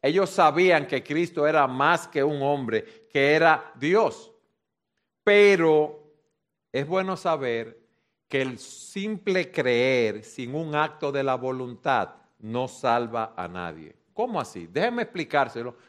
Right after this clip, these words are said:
con un ejemplo de las Escrituras. En Santiago, capítulo dos, versículo diecinueve, dice,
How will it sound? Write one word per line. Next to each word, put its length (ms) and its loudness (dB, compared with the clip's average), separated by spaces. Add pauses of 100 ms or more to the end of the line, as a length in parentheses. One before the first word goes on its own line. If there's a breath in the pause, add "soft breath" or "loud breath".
con 180 -4
un 180 -2
ejemplo 440 -2
de 80 -2
las 180 -4
Escrituras. 760 -12 (360)
En 120 -6
Santiago, 720 0
capítulo 560 -2
dos, 340 -2
versículo 500 -6
diecinueve, 640 -4
dice, 440 -8